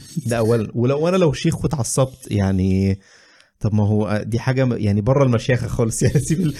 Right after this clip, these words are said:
سيب ال-، كلمة شيخ دي على جنب، أو سيب ال-، ال-، درجة العلم على جنب. لكن الإنسان بيغضب، ده طبيعي. إنسان بيتعصب، إنسان ممكن، آه،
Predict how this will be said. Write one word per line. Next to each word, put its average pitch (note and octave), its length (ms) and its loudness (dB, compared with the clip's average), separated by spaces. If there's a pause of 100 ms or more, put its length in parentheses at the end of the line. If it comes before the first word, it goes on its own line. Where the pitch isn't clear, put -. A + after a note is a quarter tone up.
(160)
سيب D#3+ 200 0
ال-، B2+ 360 0 (280)
كلمة C#3 180 0
شيخ C#3+ 240 -2
دي C3+ 120 2
على A#2+ 140 2
جنب، C3 220 0
أو A2 180 0
سيب C#3 220 -2
ال-، A#2+ 320 -2
ال-، A2+ 100 -4
درجة B2+ 340 0
العلم B2 300 2
على G#2+ 160 2
جنب. B2+ 320 0 (100)
لكن G#2 400 -4
الإنسان G#2 460 -2
بيغضب، A2 460 0 (200)
ده G#2+ 80 -2
طبيعي. G2+ 500 0
إنسان F#2+ 340 -2
بيتعصب، F2+ 640 -4
إنسان A2+ 600 0 (400)
ممكن، A2+ 600 0
آه، G2 760 0